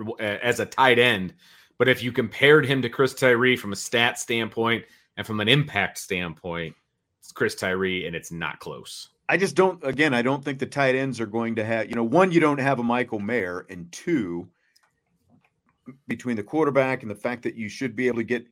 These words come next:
Speaker 2: downfield and, like, the things that Chris Tyree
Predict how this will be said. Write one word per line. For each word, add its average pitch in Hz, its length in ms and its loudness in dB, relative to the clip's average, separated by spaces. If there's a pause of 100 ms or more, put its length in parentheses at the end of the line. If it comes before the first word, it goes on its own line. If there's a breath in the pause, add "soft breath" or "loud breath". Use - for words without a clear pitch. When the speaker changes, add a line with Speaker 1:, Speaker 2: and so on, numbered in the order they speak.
Speaker 2:
downfield 120 680 -8
and, 104 120 -10
like, 98 220 -12
the 101 80 -14
things 127 520 -4
that 104 220 -8
Chris 135 280 -8
Tyree 120 720 -2